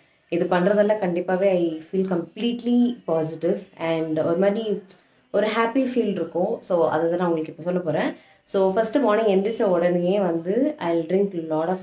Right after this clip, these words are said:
water. தண்ணி குடிச்சதுக்கு அப்புறமா கீழே போய் ஒரு டீ போட்டுட்டு வந்துட்டு மேல வந்ததுக்கு அப்புறமா, ஆ, I'll continue with, ஆ, different work. அதை வந்து நான் உங்களுக்கு இப்போ காமிக்கிறேன், பாருங்க. So இதுதான் என்னோட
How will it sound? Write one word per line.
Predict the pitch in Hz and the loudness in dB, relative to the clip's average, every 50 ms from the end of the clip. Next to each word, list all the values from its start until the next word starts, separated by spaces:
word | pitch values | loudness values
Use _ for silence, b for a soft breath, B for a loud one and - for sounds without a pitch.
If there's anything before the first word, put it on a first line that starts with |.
| - | -6
water. | 170 156 151 151 151 - 180 214 269 294 285 | -4 -4 -4 -4 -4 -4 -2 -2 -2 -2 -2
தண்ணி | - 196 175 180 202 202 | -4 -2 0 0 0 0
குடிச்சதுக்கு | 196 190 - 190 175 170 - 160 | -2 -4 -4 -6 -8 -6 -6 -6
அப்புறமா | 151 160 160 185 240 311 339 - | -6 -6 -8 -8 -8 -8 -8 -8
கீழே | - - 196 190 196 | -6 -4 -4 -2 -2
போய் | 185 - 185 165 160 190 254 381 - B B B B B B B - | -4 -2 -2 -2 0 0 0 -2 -2 B B B B B B B -2
ஒரு | - 175 175 175 175 165 165 165 160 156 156 156 156 151 - | 0 0 0 0 0 0 0 0 0 0 0 -2 -4 -6 -8
டீ | - 226 220 202 - | -8 -8 -8 -6 -4
போட்டுட்டு | 190 175 165 170 160 156 160 156 | -2 -2 -2 -2 -2 -4 -6 -8
வந்துட்டு | 156 160 - - 311 - B B B B B B B B | -8 -10 -6 -4 -4 -4 B B B B B B B B
மேல | _ - 220 220 220 220 214 196 | _ 0 2 2 4 4 4 2
வந்ததுக்கு | 185 180 180 175 175 | 2 2 0 0 0
அப்புறமா, | 170 165 - - 170 160 180 220 269 339 359 320 - | -2 -4 -2 -6 -6 -4 -2 0 0 0 -2 -2 -2
ஆ, | 180 175 170 165 160 160 | 0 0 2 2 0 0
I'll | - 160 170 175 | 2 2 2 2
continue | 175 175 170 175 180 175 185 180 170 165 | 2 0 -2 0 2 2 2 2 2 0
with, | 156 - - - | -2 -4 -4 -2
ஆ, | 147 139 135 131 131 135 135 143 | 0 0 0 0 -2 -4 -4 -2
different | 170 170 170 - - 190 185 160 147 143 | -2 -4 -2 0 -2 -2 -2 -2 -4 -4
work. | 180 233 240 - - _ _ | -4 -4 -6 -10 -18 _ _
அதை | - 156 156 | -10 -8 -8
வந்து | 156 151 151 | -6 -6 -8
நான் | 151 147 | -8 -8
உங்களுக்கு | 143 139 139 135 135 123 - | -6 -6 -8 -8 -10 -14 -16
இப்போ | |
காமிக்கிறேன், | 123 - 123 120 117 - - - - _ | -12 -12 -12 -12 -12 -18 -20 -20 -20 _
பாருங்க. | _ - 123 127 - - _ _ _ _ _ _ b b b b b b b b b b b | _ -20 -20 -20 -20 -20 _ _ _ _ _ _ b b b b b b b b b b b
So | - - - 185 | -20 -8 -4 -4
இதுதான் | 175 175 175 175 170 190 196 190 | -2 -2 -2 0 2 2 2 2
என்னோட | 180 170 160 160 156 151 151 143 | 0 0 2 2 2 2 2 0